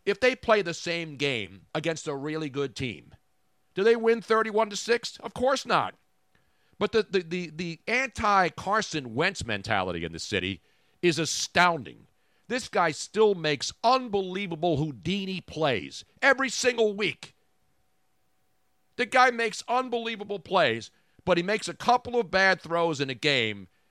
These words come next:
And, and by the way, he had another drop yesterday. And they ran, and, and they ran the football well in the first half, and they didn't in the second.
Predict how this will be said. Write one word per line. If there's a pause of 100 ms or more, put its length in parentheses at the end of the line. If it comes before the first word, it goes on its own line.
(160)
And,
and
by
the
way,
he
had
another
drop
yesterday. (1800)
And
they
ran,
and,
and
they
ran
the
football
well
in
the
first
half,
and
they
didn't
in
the
second.